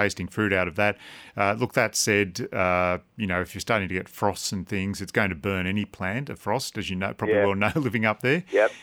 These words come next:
Speaker 1: Um,
Speaker 2: Yep.
Speaker 1: so with a citrus, if you can cover that, uh, you know, if you know you've got a frost coming that morning, uh, go out there and cover it or,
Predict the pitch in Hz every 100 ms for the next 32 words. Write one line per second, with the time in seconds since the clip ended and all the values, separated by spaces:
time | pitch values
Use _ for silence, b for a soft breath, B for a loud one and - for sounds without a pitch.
0 | B 104 98 98 101 107 101 101 117 95
1 | - 101 98 - - 92 - 98 85 92
2 | 90 90 92 90 _ b b _ _ _
3 | _ _ - 110 95 87 92 87 80 101
4 | 87 87 95 80 - - - 98 87 90
5 | 92 95 95 92 90 - 95 87 80 _
6 | - 90 85 95 90 90 95 87 87 82
7 | 92 85